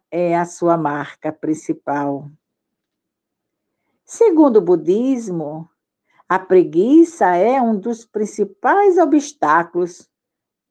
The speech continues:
ao despertar da alma. E também é.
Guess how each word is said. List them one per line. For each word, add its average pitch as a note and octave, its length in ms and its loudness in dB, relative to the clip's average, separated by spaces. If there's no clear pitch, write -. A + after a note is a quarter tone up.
ao D#4+ 220 4
despertar G3 1160 -2
da D#3 320 0
alma. D3+ 560 -8
E D#4 140 0
também E3 640 -4
é. D3 260 -10